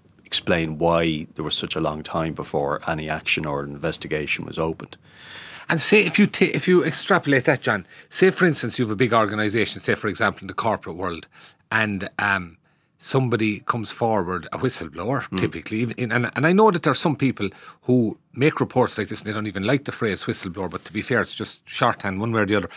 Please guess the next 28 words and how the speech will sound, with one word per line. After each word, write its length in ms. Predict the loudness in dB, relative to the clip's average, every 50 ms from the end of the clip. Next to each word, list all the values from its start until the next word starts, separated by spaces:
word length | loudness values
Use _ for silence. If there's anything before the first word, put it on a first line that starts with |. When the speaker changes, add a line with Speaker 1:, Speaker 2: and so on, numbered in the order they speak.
| -16 -16 -16 -6 -4
Speaker 2:
But 100 | -2 -2
supposing 380 | 2 4 4 4 6 4 2
somebody 340 | 2 2 2 2 2 -2 -4
comes 240 | -6 -8 -12 -12 -8
forward 420 | -4 0 0 0 0 0 -4 -6 -8
and 140 | -10 -10 -10
reports, 760 | -10 -10 -12 -6 -4 -2 -2 -2 -2 -6 -10 -12 -12 -12 -12 -16 _ _ _ _ _ _ _ _ _ _ _ _ _ _ _
uh, 320 | -4 -4 -2 -2 -4 -6 -8 -12 -18 _ _ _
fraud 480 | -4 0 2 2 2 2 -2 -4 -8 -14 _ _ _ _ _ _
within 300 | -2 -2 0 0 0 2
their 200 | 2 2 2 2
organisation 960 | 0 0 -2 -4 -6 -8 -6 -6 -6 -6 -4 -4 -4 -4 -6 -10 -14 -18 -20 _ _ -18
to 80 | -12
the 120 | -10 -8 -6
Gardaí, 560 | -4 -4 -2 -4 -4 -6 -6 -8 -8 -6 -4
Speaker 1:
Mm. 240 | -4 -2 -2 -4 -8 -14 _ _ _ _
Speaker 2:
what's 240 | -6 -4 -4 -4 -6
the 120 | -4 -2
scenario 500 | -2 -2 0 0 0 0 0 0 0 0
then 220 | 0 -2 -2 -4
in 120 | -4 -6 -8
terms 320 | -10 -10 -10 -10 -12 -14
of 60 | -16
the 60 | -16 -16
process 480 | -6 -4 -2 -2 -2 -4 -8 -10 -12 -14
that 160 | -14 -18 -18
the 80 | -16
Gardaí 360 | -12 -10 -10 -10 -10 -12 -14